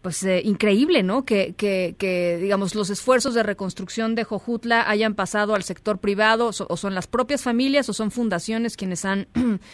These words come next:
este, se ha-, se han aventado, digamos, el, el mayor, el mayor avance,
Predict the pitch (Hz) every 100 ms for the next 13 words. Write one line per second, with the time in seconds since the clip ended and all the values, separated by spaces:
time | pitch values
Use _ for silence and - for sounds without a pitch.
0 | - - 190 - 190 175 220 196 - 220
1 | 220 196 208 214 208 202 202 202 185 196
2 | 185 185 208 208 - 190 185 185 214 214
3 | 220 214 254